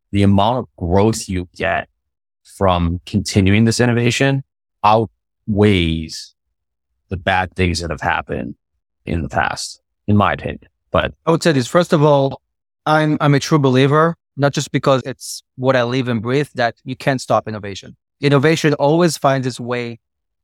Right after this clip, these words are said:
Speaker 2: to make an impact on people's life, right? One way or the other, right? You
Speaker 1: Yeah.
Speaker 2: block the window, you're gonna come from the door. You block the door, you're gonna come from the window, and, and, and so forth.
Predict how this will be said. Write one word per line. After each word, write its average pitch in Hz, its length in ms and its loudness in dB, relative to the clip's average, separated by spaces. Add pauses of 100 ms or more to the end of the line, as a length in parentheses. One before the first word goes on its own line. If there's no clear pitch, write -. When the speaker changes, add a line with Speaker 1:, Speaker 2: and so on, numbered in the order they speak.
(120)
Speaker 2:
to 135 160 -10
make - 160 -20
an 135 100 2
impact 127 380 0
on 113 100 -4
people's 110 340 -10
life, 107 280 -2
right? 127 260 -4
One 151 300 2
way 160 120 6
or 151 40 4
the 139 100 4
other, 120 420 0 (180)
right? 139 280 0
You 135 60 -2
Speaker 1:
Yeah. - 80 2
Speaker 2:
block 156 260 2
the 151 80 -2
window, 180 440 6
you're 151 120 0
gonna 139 140 2
come 147 160 0
from 143 160 -4
the 127 80 -4
door. 165 240 4
You 151 80 4
block 135 240 2
the 131 100 -2
door, 143 160 2
you're 160 60 0
gonna 131 140 -4
come 139 160 0
from 131 140 -2
the 123 80 -2
window, 160 420 2
and, 127 160 0
and, 127 280 -10
and 120 140 -14
so 113 140 -6
forth. 147 200 -18